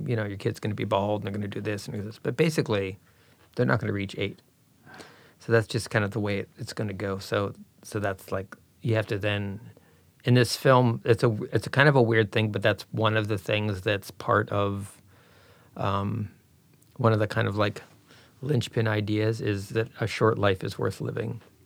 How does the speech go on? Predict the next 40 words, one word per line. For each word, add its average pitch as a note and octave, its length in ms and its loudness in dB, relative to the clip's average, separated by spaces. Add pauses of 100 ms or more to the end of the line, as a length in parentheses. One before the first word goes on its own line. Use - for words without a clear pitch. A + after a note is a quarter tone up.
(160)
which A#2 200 -2
I, G#2 180 0 (100)
I, G#2 160 -2 (440)
I, G2+ 380 -4 (100)
I B2+ 60 8
even B2 160 8
have A2 100 8
a G#2 40 2
character G2 340 -4
say - 240 -6
that. - 240 -8 (680)
Um, A2 600 -2 (600)
but, A2 340 2 (880)
but A#2+ 160 6
there C3+ 120 6
is C3+ 200 6
something, A2+ 440 4
and A#2 100 8
it, A#2 160 4
it - 360 0
pr-, - 120 -2 (460)
stems F3 380 6
from G#2+ 260 4
Franny, G2+ 540 2
this, G2 340 -4
uh, G#2 400 -2 (920)
uh, G#2+ 360 0 (500)
uh, - 340 -4
the, A2+ 160 -2 (720)
um, A2 280 -4
child G2+ 280 8
in G2 60 6
my G2+ 100 6
family G2 280 0
that G2 100 0
was G2 120 -4
hit - 100 -4
by G2+ 100 -4
a G#2 60 -6
car. - 320 -2